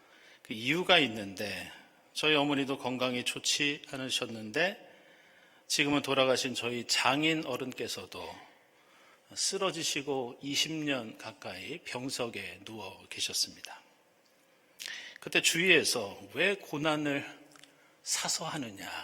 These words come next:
피할 수 있는 고난을 왜 서로 그렇게 맞잡고 더하려고 하느냐?" 이런 걱정이 많았는데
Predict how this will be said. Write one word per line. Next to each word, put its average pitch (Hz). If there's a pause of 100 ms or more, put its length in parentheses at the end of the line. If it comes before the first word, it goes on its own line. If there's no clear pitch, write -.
(1300)
피할 214
수 208
있는 175
고난을 139
왜 147
서로 143
그렇게 120 (500)
맞잡고 117
더하려고 127
하느냐?" -
이런 139
걱정이 127
많았는데 107